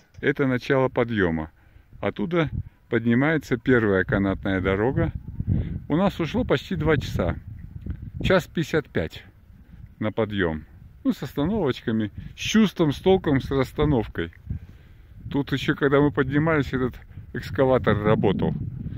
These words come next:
Потом машина спускалась вниз, видно, рабочего забрали, экскаваторщика, повезли вниз. Тут чуть-чуть осталось до макушки, но вряд ли будем подниматься.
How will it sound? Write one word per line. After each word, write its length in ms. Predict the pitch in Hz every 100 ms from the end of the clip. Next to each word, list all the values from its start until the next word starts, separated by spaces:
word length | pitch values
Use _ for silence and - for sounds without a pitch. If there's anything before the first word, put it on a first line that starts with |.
| - -
Потом 1040 | 120 135 127 107 - - - - - - 110
машина 400 | 131 - 143 107
спускалась 580 | - 110 101 110 98
вниз, 380 | 98 117 123 -
видно, 320 | 113 110 104 - - - -
рабочего 560 | 117 117 107 - 95
забрали, 600 | 90 98 104 123 120 78 - - -
экскаваторщика, 880 | - - 98 92 82 73 - 78 76 - _ - _ - _ _ _
повезли 480 | 101 98 98 107 101
вниз. 400 | 95 92 - - - - - - _
Тут 180 | - 233
чуть-чуть 380 | - 196 254 196
осталось 400 | 107 127 95 87
до 160 | 107
макушки, 540 | 107 107 - 98 - 110
но 180 | 107 101
вряд 260 | 135 -
ли 60 | -
будем 260 | 85 85
подниматься. 640 | 82 87 92 90 78 -